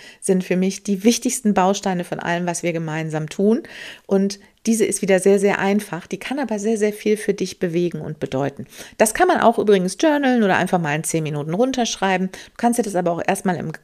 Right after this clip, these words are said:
Kopf einfach klar machen. Aber kleine Nebennotiz, aufgeschrieben, ist immer noch mal ein bisschen besser. Denkt man noch mal ein bisschen mehr drüber nach. Die Frage lautet, was bringt dir persönlich,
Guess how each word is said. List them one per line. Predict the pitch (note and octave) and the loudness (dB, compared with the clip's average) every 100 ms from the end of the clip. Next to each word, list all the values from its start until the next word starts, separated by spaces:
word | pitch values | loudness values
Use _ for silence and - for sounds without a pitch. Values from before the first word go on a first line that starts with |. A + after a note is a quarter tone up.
| - | -2
Kopf | G#3 G#3 - | -2 -2 -6
einfach | C#3 - B2+ | -6 -6 -10
klar | - G2+ A2+ | -8 -8 -6
machen. | A#2+ A2+ C#3 - - - - | -8 -12 -14 -16 -16 -18 -14
Aber | - G#3 A#3 D4 F4 F#4 _ | -2 2 4 6 4 2 _
kleine | - D3+ C#3+ | -4 -2 -2
Nebennotiz, | E3 G#3+ B3+ C4 B3+ C4+ C4 - | 0 0 2 -2 -2 -4 -4 -6
aufgeschrieben, | D#3+ F3 - - - F#3+ F#3 F#3+ F#3+ G3 | -6 -6 -6 -8 -4 -4 -2 0 -2 -4
ist | - - | -14 -10
immer | D#3+ | -8
noch | D#3 | -6
mal | C3+ C#3+ | -8 -8
ein | C#3 | -8
bisschen | C#3 - A#2+ | -10 -10 -8
besser. | - F3+ - F#3+ G3 - - - | -6 -6 -2 -2 -4 -10 -18 -8
Denkt | D3 - | -8 -6
man | D#3 | -8
noch | C3+ D3 | -8 -8
mal | C#3 | -8
ein | |
bisschen | C3 B2+ G#2 | -6 -4 -4
mehr | B2 F#2+ | -4 -6
drüber | - - A2+ | -6 -12 -12
nach. | - - - _ - - - - | -14 -20 -20 _ -20 -20 -12 -6
Die | |
Frage | A3 - B3+ | -4 -2 -2
lautet, | C4 A#3 A3+ A3+ D#3 D3 - _ - | 0 2 0 0 -6 -8 -14 _ -2
was | A#3+ C#4+ - - | 0 0 -6 -12
bringt | - A#3 C4+ D#4 _ - | -2 0 0 -2 _ -4
dir | A#3 D4+ | 2 2
persönlich, | F4 - D4+ C4 A#3 D#3+ - - | 2 0 0 4 4 2 -4 -12